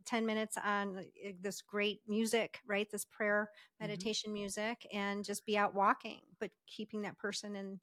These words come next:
Speaker 1: in front and center. Um, you don't have to do it with just one person. I mean, there's, it's just, it's very a fluid, uh, technique.
Speaker 2: Yeah.
Speaker 1: So find your way.
Speaker 2: Yes.
Speaker 1: Uh, but that's just, the point is, it's, it's very, again, it's an ancient sacred prayer,
Speaker 2: Mm-hmm.
Speaker 1: and it's very powerful, very, very
Speaker 2: Very
Speaker 1: powerful.
Speaker 2: powerful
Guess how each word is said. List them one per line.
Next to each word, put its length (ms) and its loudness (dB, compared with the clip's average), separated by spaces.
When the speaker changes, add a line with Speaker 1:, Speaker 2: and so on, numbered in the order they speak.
Speaker 1:
in 240 -4
front 260 -4
and 100 -4
center. 560 -4
Um, 360 4
you 140 0
don't 180 2
have 160 2
to 100 -4
do 120 2
it 60 0
with 120 -4
just 220 -6
one 160 2
person. 460 -2
I 40 0
mean, 140 2
there's, 340 -2
it's 140 -6
just, 220 -6
it's 160 -6
very 220 2
a 40 2
fluid, 720 0
uh, 100 -2
technique. 600 0
Speaker 2:
Yeah. 160 4
Speaker 1:
So 480 -8
find 280 4
your 220 2
way. 540 8
Speaker 2:
Yes. 400 6
Speaker 1:
Uh, 40 0
but 100 -2
that's 180 0
just, 120 -2
the 80 -6
point 260 -2
is, 140 -2
it's, 260 -4
it's 180 -6
very, 360 0
again, 220 -6
it's 180 -6
an 100 -6
ancient 480 -4
sacred 460 -6
prayer, 520 6
Speaker 2:
Mm-hmm. 80 -2
Speaker 1:
and 100 0
it's 140 -6
very 320 0
powerful, 720 0
very, 200 0
very 160 0
Speaker 2:
Very 140 6
Speaker 1:
powerful. 460 -2
Speaker 2:
powerful 160 -10